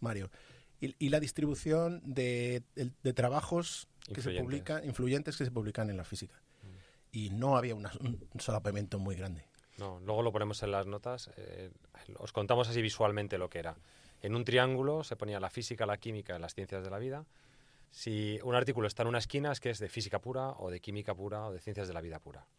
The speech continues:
Speaker 2: Entonces la distribución de premios Nobel están completamente en las esquinas. Y en el otro gráfico era el mismo diagrama y lo que se veía es que los artículos más influyentes de los últimos cincuenta años están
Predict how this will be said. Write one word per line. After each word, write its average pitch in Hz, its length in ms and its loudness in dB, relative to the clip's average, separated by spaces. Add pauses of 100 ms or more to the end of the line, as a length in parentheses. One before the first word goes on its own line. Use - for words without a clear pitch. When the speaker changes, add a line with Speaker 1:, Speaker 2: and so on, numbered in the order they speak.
(340)
Speaker 2:
Entonces 98 220 -4
la 90 200 -4
distribución 95 580 -4
de 123 80 2
premios 117 300 0
Nobel 143 180 0
están 123 280 -2
completamente 98 480 -4
en 92 40 -8
las 92 160 -6
esquinas. 76 420 -14 (540)
Y 92 60 -4
en 90 80 2
el 107 60 4
otro 117 140 6
gráfico 135 440 4
era 104 180 2
el 85 80 -6
mismo 92 240 -4
diagrama 127 460 0 (480)
y 107 80 -4
lo 101 80 0
que 87 80 -6
se 92 100 -4
veía 98 140 2
es 113 80 0
que 107 80 0
los 92 120 -2
artículos 95 420 -4
más 98 180 -4
influyentes 104 520 -2
de 85 60 -8
los 80 160 -10
últimos 90 300 -10
cincuenta 92 420 -8
años 117 300 -10 (360)
están 95 400 -4